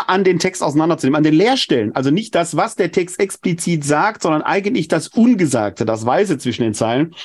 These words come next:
Das ist bei der Gleichnisexegese eigentlich sehr wertvoll, mit dem, was der Text erzählt oder was er nicht erzählt, umzugehen. Um mal beim Beispiel Schaf zu bleiben, weil wir mit den Opfern immer zu tun hatten.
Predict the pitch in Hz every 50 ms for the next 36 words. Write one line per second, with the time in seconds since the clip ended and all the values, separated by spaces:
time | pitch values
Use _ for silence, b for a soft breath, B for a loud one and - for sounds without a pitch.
0 | B B B B B B B B - - 117 - - 208 214 - - 185 170 165
1 | 143 139 147 175 233 269 247 - 175 - - 107 - - 120 113 117 123 123 120
2 | 127 - - 151 151 135 127 139 160 180 180 160 151 156 180 170 - - 165 151
3 | 151 151 127 - 143 156 175 175 156 147 - - 139 131 - - 175 170 - -
4 | 147 131 - - 151 170 - 151 135 131 127 135 123 160 165 196 160 - - 117
5 | 110 - 117 110 104 - 113 113 113 110 110 107 107 B B B B B B B
6 | - 147 160 151 147 151 151 151 147 151 180 190 - - 190 180 - - 170 180
7 | 202 202 - - 156 123 120 120 120 120 131 131 123 127 131 127 131 135 - -
8 | - - 147 131 120 120 120 120 - 120 - 120 123 127 135 135